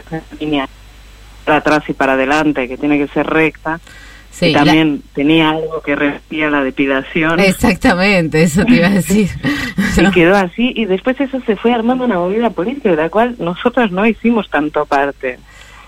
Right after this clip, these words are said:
Speaker 1: O sea,
Speaker 2: Claro.
Speaker 1: la parte de militancia activa, de, no sé, elaborar una ley, defenderla,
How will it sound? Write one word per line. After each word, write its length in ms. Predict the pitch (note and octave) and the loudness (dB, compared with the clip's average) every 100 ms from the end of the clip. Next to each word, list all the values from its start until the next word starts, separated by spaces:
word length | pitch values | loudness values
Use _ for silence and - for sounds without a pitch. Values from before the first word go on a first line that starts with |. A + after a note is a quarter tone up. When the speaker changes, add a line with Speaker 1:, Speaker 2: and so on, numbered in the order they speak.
| - - | -12 -4
Speaker 1:
O 60 | |
sea, 100 | D3+ | 0
Speaker 2:
Claro. 120 | D3+ C#3+ | 2 2
Speaker 1:
la 80 | C3 | 0
parte 360 | E3 F3+ E3+ | 0 0 -2
de 80 | D3+ | -2
militancia 600 | D#3 D3+ D3+ E3+ E3+ F3+ | -2 -2 -2 -2 -2 -2
activa, 640 | E3 - F#3+ F#3+ E3+ C#3 | -4 -4 -2 0 0 0
de, 380 | C3 B2+ B2+ B2 | 0 -2 -2 -4
no 140 | C3 C#3 | -6 -4
sé, 180 | - F3 | 0 0
elaborar 360 | C#3+ C#3 C#3+ E3 | 0 0 0 0
una 180 | D3+ D3+ | 0 0
ley, 340 | E3 F#3 E3 | 2 0 0
defenderla, 600 | D3+ C#3+ D3 D3+ F3+ D#3+ | -8 -12 -14 -4 -4 -4